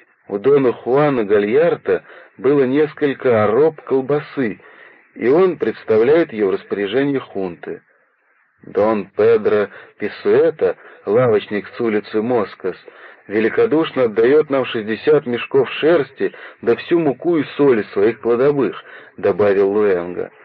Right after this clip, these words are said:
«А с дядюшкой Кандьелой мы только что выдержали настоящее сражение,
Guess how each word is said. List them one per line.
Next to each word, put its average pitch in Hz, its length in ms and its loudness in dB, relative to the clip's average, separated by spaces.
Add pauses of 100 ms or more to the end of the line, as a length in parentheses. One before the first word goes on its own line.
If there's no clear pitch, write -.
(920)
«А 98 160 -2
с 95 140 0
дядюшкой 110 560 -2
Кандьелой 101 720 0
мы 95 160 -4
только 120 400 0
что 104 260 -2
выдержали 104 500 -2
настоящее 107 720 -2
сражение, 107 680 -2